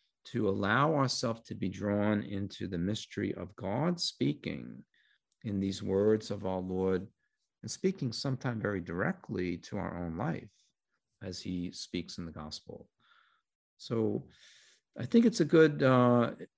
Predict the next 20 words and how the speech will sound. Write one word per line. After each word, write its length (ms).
you 60
know, 120
many 300
people 320
will 140
say, 460
"You 140
take 480
what 420
you 500
are 240
able 340
to 180
do 500
on 200
any 180
time 300
of 120
prayer 720
and 360